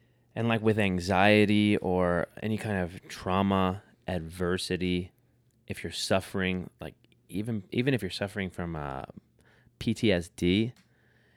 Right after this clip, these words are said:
being able to have, um, gratitude,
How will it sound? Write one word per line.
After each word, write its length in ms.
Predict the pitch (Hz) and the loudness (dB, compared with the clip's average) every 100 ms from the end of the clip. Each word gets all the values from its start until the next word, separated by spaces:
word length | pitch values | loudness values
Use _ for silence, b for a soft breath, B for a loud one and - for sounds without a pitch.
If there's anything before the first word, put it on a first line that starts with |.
| b b b _ _ _ _ 104 - | b b b _ _ _ _ -16 -2
being 520 | 120 131 151 147 143 - _ - - _ - | 2 2 2 -2 -4 -10 _ -20 -20 _ -2
able 240 | 117 113 | 0 2
to 320 | 104 95 87 - - - _ _ _ | 2 2 0 -4 -18 -20 _ _ _
have, 360 | - 120 98 90 - _ _ - | -12 -2 -2 -2 -16 _ _ -12
um, 480 | 92 87 80 73 - _ _ _ - | -8 -6 -6 -8 -14 _ _ _ -20
gratitude, 800 | - 104 117 120 - 104 90 85 | -6 2 4 4 0 -2 0 -2